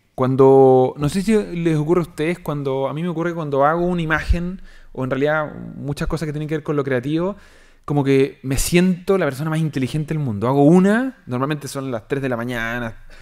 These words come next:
tengo sueño, qué sé yo, pero la hago y digo, "No, esto va a ser lo mejor". Después pasan diez minutos y no es lo mejor, pero, pero vuelvo a la realidad, ¿verdad? Y, y esta fue una de esas imágenes que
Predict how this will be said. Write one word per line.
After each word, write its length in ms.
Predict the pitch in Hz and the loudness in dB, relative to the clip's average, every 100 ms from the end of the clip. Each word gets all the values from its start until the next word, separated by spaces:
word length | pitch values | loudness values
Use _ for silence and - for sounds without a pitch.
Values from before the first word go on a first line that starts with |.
| - | -14
tengo 220 | 120 120 | -8 -8
sueño, 480 | 120 127 131 131 123 | -6 -6 -6 -6 -4
qué 60 | 120 | -4
sé 100 | 123 | -2
yo, 100 | 135 | 0
pero 140 | 131 | 2
la 180 | 135 147 | 4 4
hago 240 | 190 208 | 8 8
y 40 | 180 | 8
digo, 180 | 175 | 2
"No, 420 | 190 233 262 240 220 | -2 -4 -4 -4 -4
esto 280 | - - | -6 -6
va 20 | 190 | -4
a 60 | |
ser 100 | 190 | -4
lo 80 | 202 | -2
mejor". 560 | 196 - 202 226 151 - - - - _ _ | -2 0 0 0 0 -6 -16 -20 -20 _ _
Después 440 | - 135 180 185 180 | -14 -6 -4 -2 -4
pasan 320 | 180 170 165 | -6 -8 -6
diez 120 | 156 | -6
minutos 380 | 160 156 170 170 | -6 -6 -6 -6
y 80 | 143 | -6
no 100 | 143 | -8
es 80 | 143 | -10
lo 80 | |
mejor, 280 | 143 139 175 | -10 -12 -14
pero, 200 | 151 131 123 127 - - - - - - - - _ | -12 -12 -14 -18 -20 -18 -18 -20 -20 -20 -20 -20 _
pero 200 | 117 120 | -4 0
vuelvo 260 | 120 135 131 | 0 0 -2
a 20 | |
la 80 | 135 | -2
realidad, 240 | 196 147 | -2 -2
¿verdad? 280 | 123 143 165 - - - | 0 -2 -4 -14 -8 2
Y, 720 | 147 143 139 135 131 127 127 | 4 6 4 4 4 2 2
y 100 | 156 | 0
esta 220 | 165 202 | 0 -2
fue 160 | - 170 | -2 0
una 140 | 165 | 0
de 0 | |
esas 200 | 151 139 | 0 -2
imágenes 400 | 123 120 151 131 | -2 -6 -6 -6
que 560 | - 117 107 110 123 | -6 -6 -8 -14 -18